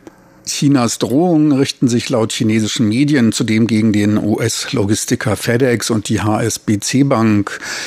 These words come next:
FedEx wird von chinesischer Seite vorgeworfen, Pakete von Huawei in falsche Kanäle gelenkt oder verzögert zu haben.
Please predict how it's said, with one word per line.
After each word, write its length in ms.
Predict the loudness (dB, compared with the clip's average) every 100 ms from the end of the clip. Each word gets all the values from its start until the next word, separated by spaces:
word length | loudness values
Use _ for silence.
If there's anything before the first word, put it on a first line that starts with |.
| -10
FedEx 480 | -2 0 0 0 -2
wird 180 | -2 -2
von 400 | -6 -6 -2 -2
chinesischer 540 | -2 -4 -4 -2 0
Seite 260 | 0 0 -2
vorgeworfen, 640 | -2 0 0 0 0 -2
Pakete 400 | -4 0 0 0
von 220 | 0 -2
Huawei 640 | -2 -2 0 0 2 2 0
in 180 | 0
falsche 340 | -2 -2 -4 -4
Kanäle 440 | -2 0 2 2
gelenkt 340 | 2 2 2 0
oder 140 | -2
verzögert 500 | -2 -2 2 2 0
zu 160 | 0 0
haben. 400 | 2 2 2